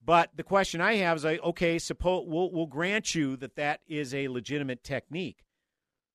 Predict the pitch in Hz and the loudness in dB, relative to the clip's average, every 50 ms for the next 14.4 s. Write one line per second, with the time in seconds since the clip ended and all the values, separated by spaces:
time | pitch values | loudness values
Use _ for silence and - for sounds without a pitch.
0 | _ _ _ _ _ _ _ _ _ _ _ _ _ _ _ _ 185 196 190 175 | _ _ _ _ _ _ _ _ _ _ _ _ _ _ _ _ -2 0 0 0
1 | 147 113 123 170 214 247 269 233 170 - - 175 220 254 262 247 214 175 156 - | -4 0 2 6 6 6 6 4 -2 -4 0 2 4 6 6 6 6 4 2 2
2 | - - 165 156 151 160 185 202 190 180 151 120 120 156 202 208 165 143 - - | 0 -2 -2 0 0 -2 -2 0 0 -2 -2 0 -2 -2 0 0 -2 -4 -4 -6
3 | 143 113 - 143 156 165 175 143 - - 160 175 190 190 165 143 123 110 143 156 | -8 -8 -2 0 2 2 2 0 -4 -4 0 2 2 2 2 -2 -4 -4 -2 -2
4 | 156 151 151 151 151 143 139 139 131 127 127 117 135 190 208 - - 160 143 139 | 0 2 2 2 0 0 0 -2 0 -2 -2 -2 -2 -4 -4 -4 -6 -4 -4 -4
5 | 131 127 117 - - 156 165 170 170 - - 127 - _ - - 151 160 180 180 | -4 -4 -8 -4 -2 0 0 0 0 -2 -6 -12 -12 _ -12 -8 -6 -6 -4 -2
6 | 147 135 131 127 - - 127 123 117 113 113 _ _ _ _ _ _ _ _ _ | 0 0 0 -2 -4 -8 -8 -8 -8 -10 -12 _ _ _ _ _ _ _ _ _
7 | _ _ 127 120 127 143 147 139 - _ - 135 139 147 139 - - 160 175 214 | _ _ -10 -6 -4 -2 -2 -2 -4 _ -8 -4 -4 -4 -4 -4 -2 -2 -2 -2
8 | 160 - - _ _ _ _ _ _ _ _ _ _ _ _ _ _ _ _ _ | -2 -4 -8 _ _ _ _ _ _ _ _ _ _ _ _ _ _ _ _ _
9 | _ _ _ _ _ _ _ _ _ _ _ _ - - 170 160 151 139 151 160 | _ _ _ _ _ _ _ _ _ _ _ _ -2 2 4 4 4 6 4 4
10 | 185 196 - - 170 147 - - 208 226 226 208 170 160 156 151 - - - 175 | 4 2 0 -6 -10 -6 -4 -2 -2 0 0 0 0 0 0 0 -2 -6 -6 -6
11 | 165 - - 151 202 240 226 185 - 170 143 127 143 - - - - 120 165 196 | -6 -6 -6 -6 -4 -4 -4 -4 -6 -8 -6 -6 -8 -10 -12 -16 -10 -4 -2 -2
12 | 233 247 202 160 147 151 143 147 139 143 139 113 139 156 165 165 160 160 160 156 | 0 2 4 4 4 2 2 0 -2 -2 -4 -4 -4 -2 -2 0 0 0 -2 -2
13 | 143 147 - - - 185 190 - - 185 180 175 160 127 117 - - - 165 175 | -4 -6 -8 -6 -8 -8 -8 -6 -10 -10 -8 -6 -8 -8 -8 -10 -6 -4 -2 -2
14 | 180 180 175 175 175 180 170 151 | 0 -2 -2 -4 -4 -6 -8 -8